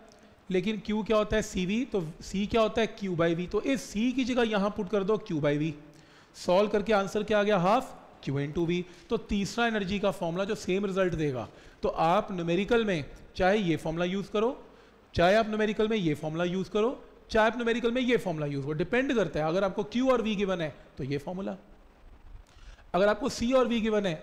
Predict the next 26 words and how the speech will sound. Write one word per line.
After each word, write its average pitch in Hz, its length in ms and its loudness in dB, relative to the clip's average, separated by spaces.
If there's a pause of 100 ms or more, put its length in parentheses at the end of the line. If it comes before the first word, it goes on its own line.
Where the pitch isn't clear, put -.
तो 139 60 -8
ये 147 160 0
formula, 185 400 -4 (160)
अगर 180 180 0
आपको 208 380 2 (440)
Q 226 200 0
और 208 120 2
C 220 240 -2
given 226 240 0
है 254 140 0
तो - 160 -8
ये 165 160 0
formula, 107 500 -10
Depend 214 360 0
करेगा, 185 300 2
पर 226 100 -2
तीनों 233 300 -2
formula 190 280 -2
same 180 200 -2
result 135 240 -2
देंगे। 92 300 -14 (420)
क्या 190 100 4
ये 202 80 4
point 202 240 -2
clear 196 300 2
है? 202 80 -4